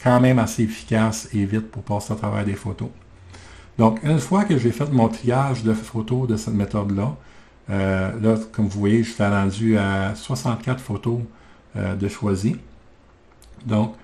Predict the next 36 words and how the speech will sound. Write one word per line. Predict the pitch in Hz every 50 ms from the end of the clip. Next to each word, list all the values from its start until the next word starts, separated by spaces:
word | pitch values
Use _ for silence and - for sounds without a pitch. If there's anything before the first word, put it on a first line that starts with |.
| - - - - - - - - - - - - - - - - - - -
deux, | 127 120 147 175 175 175
trois | - - 151 151 143
semaines | - - 165 160 160 147
plus | 127 -
tard, | - 139 139 147 147 139 135 135
peut-être | 135 135 135 147 151 147
même | 135 131 135 139 139 -
six | - - - - 151 147
mois, | 135 131 131 135 139 135
si | 131 - - 113
j'ai, | 110 113 110 110 110 - - - - -
si | - - - 131
jamais | 127 135 143 156 175 175
j'ai, | 135 131 120 113 110 110 - - - -
je | 110 113 113
crois | 110 - - 131 123 135 143 143
avoir | 135 117 120 123 123 120
une | 110 107
chance | 107 - 120 120 127 123 120 -
de | 110
vouloir | 98 104 107 110 117 120 110 107 104
revenir | 120 123 123 127 123 131 131 127
sur | - -
ces | - 117 110
photos-là | - 117 107 107 - 110 107 113 123
plus | 117 - -
tard, | - 113 117 131 131 135 127 123 - - - - - - - - _ - -
euh, | 98 98 98 98
je | - - 110
le | 104
fais | - 117 107
pas | 110 127
tout | 120
de | -
suite, | - - - 135 143 147 - - - - - - - - - -
mais | 107 104 104 107 104 107 -